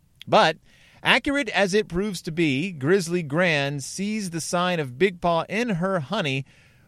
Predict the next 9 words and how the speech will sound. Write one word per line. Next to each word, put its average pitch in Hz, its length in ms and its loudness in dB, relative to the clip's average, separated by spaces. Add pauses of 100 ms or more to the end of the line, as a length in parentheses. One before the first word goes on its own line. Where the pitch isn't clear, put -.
which 165 220 2
means 240 580 0
the 160 120 4
legendary 214 500 4
monster 208 540 0
is 135 140 0
on 180 180 2
his 185 180 0
way 135 540 0